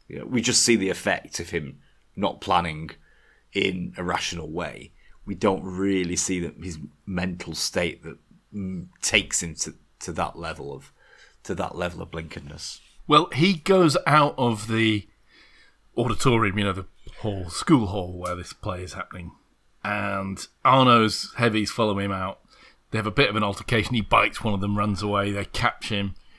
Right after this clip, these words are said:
Speaker 2: This is the point at which, I think on the phone to Arno, you know, he's saying, "Listen, I've got the money. You know, I won big. I won big, place this bet." But it turns out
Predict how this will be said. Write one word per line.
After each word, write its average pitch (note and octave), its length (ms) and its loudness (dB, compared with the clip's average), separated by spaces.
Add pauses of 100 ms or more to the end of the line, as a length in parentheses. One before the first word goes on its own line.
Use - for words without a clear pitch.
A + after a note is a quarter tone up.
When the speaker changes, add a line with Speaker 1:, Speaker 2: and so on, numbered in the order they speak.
(400)
Speaker 2:
This F3 220 6
is F3 100 6
the D3 100 4
point D#3 360 2
at A2+ 100 -4
which, - 520 -4 (160)
I F#2+ 60 -8
think C#3 160 -2
on A2 100 2
the G#2 100 0
phone A#2 400 6
to G2+ 180 -6
Arno, F2 460 -4 (480)
you A#2 60 0
know, G2 80 0
he's B2+ 260 4
saying, A#2+ 280 4
"Listen, C#3 240 2
I've A2+ 120 0
got F3 140 8
the C#3+ 60 0
money. G#2 240 -2
You G2 100 -6
know, G#2 100 0
I F#2+ 40 -2
won A2 280 2
big. G2+ 380 0 (160)
I - 40 -14
won G2 160 -10
big, - 240 -10
place A2 260 -6
this G2+ 100 -16
bet." G#2+ 360 -4 (480)
But B2 100 -12
it - 40 -10
turns D3 300 6
out C3 300 4